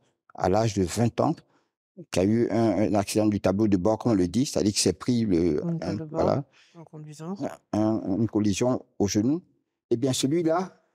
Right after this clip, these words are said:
Speaker 1: a son articulation qui est fragilisée et c'est pas étonnant qu'à l'âge de quarante ans, cinquante ans,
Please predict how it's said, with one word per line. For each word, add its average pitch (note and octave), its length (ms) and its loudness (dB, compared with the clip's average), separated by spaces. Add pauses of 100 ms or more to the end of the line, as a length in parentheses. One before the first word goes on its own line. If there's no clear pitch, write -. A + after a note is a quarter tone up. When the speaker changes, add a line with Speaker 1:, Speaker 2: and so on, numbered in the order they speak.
(160)
Speaker 1:
a G#2+ 80 0
son A2 180 -2
articulation A2 540 -2
qui C3+ 100 -2
est G#2+ 60 0
fragilisée A2 800 -2
et C#3+ 160 2
c'est - 180 -4
pas D3 160 0
étonnant C3 460 2
qu'à G#2 180 0
l'âge A#2 240 2
de - 60 -2
quarante C3 420 0
ans, D3 100 0
cinquante A#2+ 460 -2
ans, D3+ 100 0